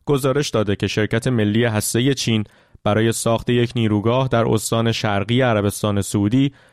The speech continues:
برنامه‌ای را به این کشور پیشنهاد داده است. شرکت ملی هسته‌ای چین و وزارت خارجه دو کشور چین و عربستان سعودی هنوز به این خبر واکنشی نشان ندادند.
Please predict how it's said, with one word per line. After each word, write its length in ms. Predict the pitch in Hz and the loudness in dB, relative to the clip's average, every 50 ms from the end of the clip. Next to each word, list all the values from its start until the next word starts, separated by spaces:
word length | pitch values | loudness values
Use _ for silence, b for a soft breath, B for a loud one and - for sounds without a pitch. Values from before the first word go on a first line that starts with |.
| b b _ | b b _
برنامه‌ای 580 | - 113 117 117 120 120 120 120 131 147 139 110 | -2 0 2 2 2 2 0 0 0 0 0 0
را 140 | 101 98 | 0 0
به 100 | 90 95 | 0 0
این 100 | 98 98 | -2 -2
کشور 460 | 95 - 101 92 - - 107 101 101 95 | 0 -2 -2 -2 -2 -2 0 0 0 0
پیشنهاد 500 | - 120 120 - - 127 117 123 120 120 | 0 -2 -2 0 0 0 0 0 0 -2
داده 220 | - 95 - 92 | -6 -8 -8 -8
است. 280 | - - - - - - b b b b b b b b b b | -8 -8 -10 -10 -12 -18 b b b b b b b b b b
شرکت 440 | - - 117 110 - 113 110 - - | -4 -2 0 0 2 0 0 0 0
ملی 420 | 117 113 110 104 101 101 110 113 | 0 0 2 2 2 2 2 2
هسته‌ای 500 | 113 98 101 101 - - 113 107 101 101 | 2 0 0 -2 -2 0 0 0 0 0
چین 340 | - - - 135 143 147 147 b b b b b b | 0 0 -2 0 -2 -2 -4 b b b b b b
و 60 | - 110 | 0 0
وزارت 540 | 107 107 117 117 107 117 117 120 120 - | 2 2 2 2 2 2 0 0 0 -2
خارجه 480 | 143 - - 123 117 113 107 123 139 147 | -4 -2 0 0 2 2 2 2 2 2
دو 100 | 143 135 | 0 0
کشور 420 | - 120 110 - - 120 117 117 | 0 -2 -4 -2 -2 0 0 0
چین 260 | 117 - - - 147 151 | 0 -2 -2 -2 0 0
و 60 | 143 | 2
عربستان 540 | 131 117 104 101 101 98 - - 123 135 143 | 2 0 0 0 -2 -2 -2 -2 0 0 -2
سعودی 460 | - - 131 123 113 113 113 110 104 b b b b b b | 0 0 0 2 2 2 2 0 0 b b b b b b
هنوز 360 | - 117 113 120 131 131 131 | -2 0 0 2 0 0 0
به 80 | 135 123 | -2 0
این 140 | 117 110 | 0 0
خبر 320 | - - 107 101 98 98 98 | 0 0 0 0 2 2 2
واکنشی 580 | 95 110 113 107 - - 104 101 98 - 123 | 2 2 0 0 0 0 0 0 0 0 0
نشان 360 | 117 110 107 - 110 113 113 117 | 0 0 0 0 0 0 0 0
ندادند. 540 | 113 104 92 90 - 85 90 90 101 117 | 0 0 0 -2 -4 -6 -8 -8 -10 -12